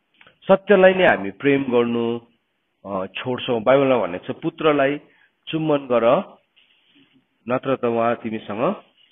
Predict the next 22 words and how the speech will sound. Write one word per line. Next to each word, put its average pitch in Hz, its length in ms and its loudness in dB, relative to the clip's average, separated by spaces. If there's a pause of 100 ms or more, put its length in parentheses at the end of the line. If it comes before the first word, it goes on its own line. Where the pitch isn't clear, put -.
(400)
रिसाउनुहुन्छ" 208 600 -2
भनेर 92 320 -4
लेखेको 104 420 -8
छ। - 40 -14 (640)
अब 170 320 0
दुई 196 180 -2
किसिमको 202 520 -8
चुम्बन 175 460 0
गर्ने 143 200 -2
छ 143 80 -6
नि, 165 140 -2
एउटा 147 140 4
चाहिँ 143 220 -4
बाललाई 156 420 4
चुम्बन 131 500 -4
गर्ने 120 260 -2
भनेको 87 440 -8
छ, - 40 -14 (1600)
बाललाई 151 320 6
चुम्बन 135 460 -4
गर्ने 123 300 0
भनेर 104 420 -4